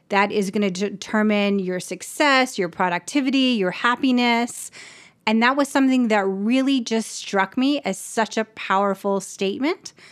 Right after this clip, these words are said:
because it's true. Everyone has the same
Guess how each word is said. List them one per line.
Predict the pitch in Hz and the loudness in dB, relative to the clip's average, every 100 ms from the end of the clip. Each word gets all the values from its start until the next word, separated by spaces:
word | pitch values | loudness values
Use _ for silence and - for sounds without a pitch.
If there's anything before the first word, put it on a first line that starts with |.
| - - _ - | -20 -20 _ -6
because | 220 247 214 | 0 0 0
it's | 220 - | -4 -6
true. | - 302 262 170 - | -2 0 2 0 -2
Everyone | 202 214 285 294 | -2 0 2 2
has | 277 - 226 220 220 214 - - - - - _ _ _ - | 0 0 4 4 2 0 -6 -18 -20 -20 -20 _ _ _ 0
the | 208 | 0
same | 208 247 233 | 2 0 2